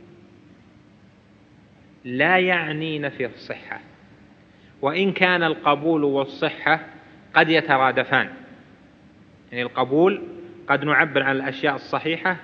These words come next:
ب-، بالمقبولة، والمقبولة بالصحيحة، لكن نفي القبول لا يعني نفي الصحة،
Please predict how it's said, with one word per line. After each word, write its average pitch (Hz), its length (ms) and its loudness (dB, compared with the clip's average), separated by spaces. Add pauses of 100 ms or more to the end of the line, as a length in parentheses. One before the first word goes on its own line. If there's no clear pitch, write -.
(120)
ب-، 156 220 0 (960)
بالمقبولة، 139 720 2 (540)
والمقبولة 139 640 2
بالصحيحة، 143 1200 -2 (440)
لكن 156 500 0
نفي 190 340 0
القبول 143 920 0 (220)
لا 139 300 0
يعني 143 400 -2
نفي 143 360 -4 (300)
الصحة، - 500 -10